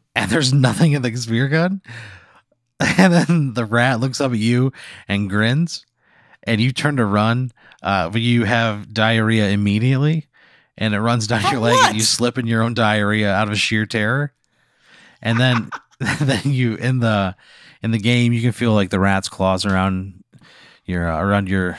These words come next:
Speaker 1: midsection, just ripping
Speaker 2: Fuck.
Speaker 1: your guts out.
Speaker 2: Oh.
Speaker 1: You feel its mouth around your neck. You feel its hot breath on your neck, right? It's hot, moist breath. And then you feel just the, like, the, the blood drain from your body. And you kinda, like, come to again.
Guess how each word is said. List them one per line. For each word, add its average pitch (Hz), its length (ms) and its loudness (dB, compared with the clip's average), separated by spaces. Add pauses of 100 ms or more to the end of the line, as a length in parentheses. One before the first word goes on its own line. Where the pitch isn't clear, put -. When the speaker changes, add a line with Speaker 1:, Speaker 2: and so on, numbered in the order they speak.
(100)
Speaker 1:
midsection, 95 540 -4
just 92 180 -6
ripping 117 200 0
Speaker 2:
Fuck. 98 100 -2
Speaker 1:
your 95 160 -2
guts 95 340 -2
out. 92 300 0 (280)
Speaker 2:
Oh. 262 300 2
Speaker 1:
You 113 60 2
feel 101 140 0
its - 240 -6 (200)
mouth 104 360 -2
around 101 240 0
your 95 100 -4
neck. 98 320 -4
You 101 60 -12
feel 123 180 0
its - 160 -6 (100)
hot 92 460 -2
breath 95 340 -2
on 107 100 -2
your 101 100 -2
neck, 104 480 -4 (680)
right? 110 240 -12 (1120)
It's - 100 -20
hot, - 320 -12
moist 95 360 -12
breath. 95 380 -14 (760)
And 101 140 -4
then 101 60 -2
you 101 80 -4
feel 110 160 -2
just 98 200 -6
the, - 80 -8
like, 92 180 -2
the, 90 220 -2
the 90 140 -8
blood 90 280 -4
drain 95 260 -6
from - 120 -18
your 87 100 -12
body. 87 400 -12 (920)
And 95 100 -2
you 98 80 -4
kinda, 110 220 -2
like, 98 220 -4
come 110 280 -4
to 107 220 -2
again. 131 440 -4